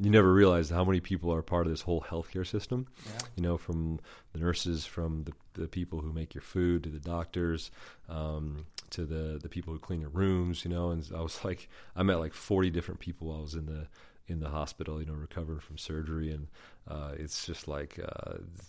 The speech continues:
Speaker 1: amazing just to think about, you know, how many people you can interact with on, on these, these kinds of things.
Speaker 2: Okay, well, I have to do this. I have to, uh, it's obligatory for me to talk to you <laughs> about your beard.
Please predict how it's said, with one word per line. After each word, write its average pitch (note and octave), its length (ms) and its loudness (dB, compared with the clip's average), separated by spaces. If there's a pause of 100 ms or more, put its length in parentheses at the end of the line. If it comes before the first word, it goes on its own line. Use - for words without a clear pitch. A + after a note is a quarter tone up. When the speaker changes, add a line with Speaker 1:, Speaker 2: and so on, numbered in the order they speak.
(240)
Speaker 1:
amazing F2+ 580 2
just D2+ 160 -8
to E2+ 80 -6
think E2 240 -6
about, D#2+ 400 -4 (420)
you E2 80 -6
know, D2+ 60 -4
how E2 100 -2
many D#2+ 140 -4
people D#2 260 -10
you D#2 140 -6
can D2+ 240 -8
interact D2+ 420 -10
with - 240 -10
on, D#2+ 220 -10
on D#2 180 -8
these, D#2 220 -12 (140)
these D#2 140 -10
kinds D#2 220 -8
of D#2 60 -10
things. D#2+ 320 -10 (600)
Speaker 2:
Okay, F3 460 6
well, D3+ 240 8
I D#3 180 6
have G3 280 6
to F#3 100 4
do D#3+ 140 4
this. C3+ 400 -2
I C#3 180 0
have D#3 240 0
to, D#3+ 280 4
uh, D#3 80 4 (120)
it's D#3+ 240 0
obligatory F3+ 800 8
for F3+ 140 6
me D#3+ 200 6
to D#3 160 6
talk D#3 360 2
to D3+ 100 0
you D3 400 4
<laughs> - 0 -
about C#3+ 340 4
your D#3 160 8
beard. D3 520 4